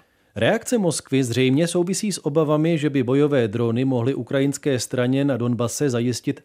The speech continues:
převahu, uvažuje novinář Andrus Ječko.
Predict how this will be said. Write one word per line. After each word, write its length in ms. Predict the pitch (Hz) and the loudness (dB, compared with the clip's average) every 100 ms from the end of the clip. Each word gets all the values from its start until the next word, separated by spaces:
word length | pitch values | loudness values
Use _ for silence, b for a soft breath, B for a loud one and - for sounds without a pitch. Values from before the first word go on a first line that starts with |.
| - | -10
převahu, 500 | - 190 165 123 117 b | -4 -2 0 -2 -4 b
uvažuje 580 | 143 131 131 120 123 147 | -2 0 0 2 2 2
novinář 480 | 127 110 113 117 113 | 0 -2 -2 -2 -4
Andrus 380 | 139 139 160 - | -4 -2 -4 -4
Ječko. 380 | 110 - 90 | -8 -6 -14